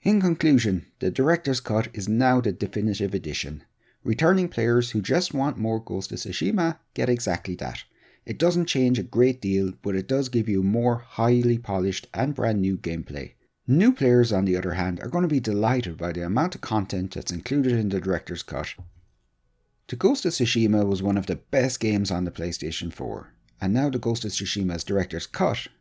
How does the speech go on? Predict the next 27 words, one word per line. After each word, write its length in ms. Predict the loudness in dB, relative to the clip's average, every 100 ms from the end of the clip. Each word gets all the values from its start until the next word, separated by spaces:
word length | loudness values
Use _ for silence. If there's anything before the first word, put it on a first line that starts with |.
| _ -6
is 120 | -2
one 140 | 0
of 100 | 0
the 60 | -2
best 300 | -4 -2 0
games 280 | -2 -2 -4
on 140 | -4 -4
the 60 |
PlayStation 560 | -4 -8 -8 -8 -8 -8
five. 440 | -8 -8 -8 -16 -20 _ _ _ _ -20 _ _ _ _ _ _ _ -8
If 100 | 0
you 140 | 2
enjoyed 360 | 4 4 2 2
this 180 | 0 2
review 340 | 2 2 0
podcast, 540 | 0 -2 -2 -4 -4 -8 -6
make 160 | -4
sure 140 | -2 -2
to 80 | -2
like 300 | 0 0 -2
and 100 | -6
subscribe 540 | -8 -6 0 0 0
on 120 | 0
your 80 | -2
platform 480 | -4 -8 -4 -2 -2
of 80 | -4
choice 360 | -6 -6 -10